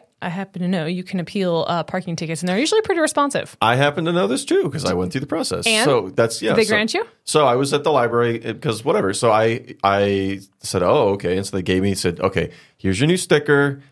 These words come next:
Speaker 2: Here's a receipt saying that was four bucks." So they're like, "Here's where you can go." And I went down and I, I turned it in, and the form was actually fairly
Speaker 1: You,
Speaker 2: straightforward.
Speaker 1: like, write it,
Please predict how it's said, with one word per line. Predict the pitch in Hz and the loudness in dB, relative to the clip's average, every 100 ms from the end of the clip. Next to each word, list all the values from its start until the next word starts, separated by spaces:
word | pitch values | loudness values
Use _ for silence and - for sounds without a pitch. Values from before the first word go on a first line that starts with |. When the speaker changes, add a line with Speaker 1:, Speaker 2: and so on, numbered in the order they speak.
| _ | _
Speaker 2:
Here's | 95 95 | -6 -4
a | |
receipt | 139 139 151 143 | -2 0 0 0
saying | 139 123 | 2 2
that | 120 | 2
was | 117 | 0
four | - 120 123 | 0 2 4
bucks." | 113 107 - - - - | 4 2 -2 -10 -10 -8
So | - 104 95 95 95 - | -2 2 4 4 2 0
they're | 95 | 0
like, | 92 90 | 2 0
"Here's | - 104 101 | 0 -4 -2
where | 113 | -2
you | 113 | -2
can | 147 | 0
go." | 127 117 110 | 4 4 4
And | 104 | 2
I | |
went | 92 107 110 | 0 0 0
down | - 92 | -2 -2
and | 87 | -4
I, | 87 - | -6 -6
I | 95 | -8
turned | 90 92 101 | -4 -2 0
it | 113 | 2
in, | 107 107 | 2 2
and | 95 | 0
the | 87 | -2
form | 95 95 | -2 0
was | 101 | 0
actually | 92 - | 0 -2
fairly | 110 104 113 | 0 2 0
Speaker 1:
You, | |
Speaker 2:
straightforward. | 120 113 - - 107 | 0 0 2 2 2
Speaker 1:
like, | 185 | 0
write | 180 180 | -2 -2
it, | 185 196 - | -2 -4 -6